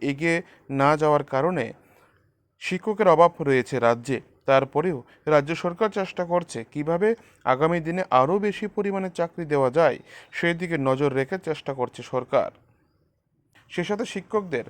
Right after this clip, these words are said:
উদ্যোগে যে রক্তদান শিবিরের আয়োজন করা হয়েছে তা খুবই প্রশংসার যোগ্য। এই মুহূর্তে দাঁড়িয়ে তার কারণ যেভাবে রক্তের সংকট দেখা দিয়েছে জেলা জুড়ে, তার সংকট আজ কিছুটা হলেও দূরীকরণ হবে বলে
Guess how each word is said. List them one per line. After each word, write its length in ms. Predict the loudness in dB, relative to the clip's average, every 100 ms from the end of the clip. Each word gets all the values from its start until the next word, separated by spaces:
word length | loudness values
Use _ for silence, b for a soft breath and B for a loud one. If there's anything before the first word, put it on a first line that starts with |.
| -18 B B
উদ্যোগে 420 | -6 -4 -4 -4 -6
যে 160 | 0 2
রক্তদান 440 | 4 2 0 0 -2
শিবিরের 420 | -6 -4 -4 0
আয়োজন 380 | 2 2 0 -4 -2
করা 200 | 0 0
হয়েছে 440 | 0 -4 -6 -10 -10 -12 b -4
তা 100 | -4
খুবই 320 | -2 -4 -2
প্রশংসার 540 | -4 -6 -6 -8 -8 -8
যোগ্য। 260 | -6 -6 -4
এই 120 | -4 -2
মুহূর্তে 280 | -6 -6 -8
দাঁড়িয়ে 360 | -6 -4 -6 -10 _ b b
তার 160 | -8 -6
কারণ 220 | -2 0 0 -4
যেভাবে 320 | -4 -4 0
রক্তের 400 | 0 -2 -4 -4 -2
সংকট 380 | -6 -4 -4 -4 -6 B B
দেখা 300 | 0 0 2 -2
দিয়েছে 300 | -2 -4 -6
জেলা 280 | -2 0 0
জুড়ে, 260 | -4 -10 -10 B B B
তার 140 | -4 0
সংকট 300 | -2 -2 0
আজ 160 | 0 0
কিছুটা 360 | -6 -8 -4 -4
হলেও 260 | -4 -4 -4
দূরীকরণ 500 | -4 -8 -4 -4 -4
হবে 240 | -6 -6 -4
বলে 240 | -4 -4